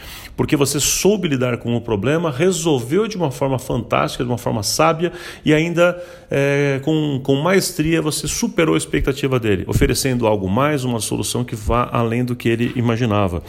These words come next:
Isso é muito importante e dá oportunidade da gente pegar cada reclamação que a gente tende a achar ruim, né, quando tem uma reclamação, mas na verdade é uma maravilhosa oportunidade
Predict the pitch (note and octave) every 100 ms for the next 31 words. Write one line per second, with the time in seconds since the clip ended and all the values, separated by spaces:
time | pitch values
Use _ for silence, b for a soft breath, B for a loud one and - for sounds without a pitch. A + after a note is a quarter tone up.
0 | B B B B F3+ - F#3 F3+ D3+ E3
1 | F#3 F3+ E3+ D3+ C3+ A#2+ C#3 D3 - D3+
2 | C#3 C3 C3+ C#3+ - E3+ F3 D#3+ - D3
3 | C3+ C3+ C#3+ C3+ C#3 C#3+ D#3 B B B
4 | B B B - - D3 C3+ C3+ A3+ B3
5 | F#3 - E3+ C3+ - A#2+ B2 D3+ - -
6 | D#3+ C3+ - G#2+ A#2 - G#2+ G#2+ - -
7 | C3 B2 A#2 G2+ G2+ G#2+ G#2+ F#2+ - G2
8 | F2 C#3 D3+ A#2+ G#2 F#2+ G2 F2+ - F#2+
9 | F#2 - D3 F3+ B B B B - C#3+
10 | D3 C#3 B2+ C#3 C#3+ C#3+ C#3+ - C3+ C3+
11 | C#3+ D#3 E3+ F3+ E3 D#3+ C#3 A#2 C3 C#3+
12 | C3+ C#3 D3 D3 C3 C#3 B2+ A2 A2+ A#2+
13 | A#2+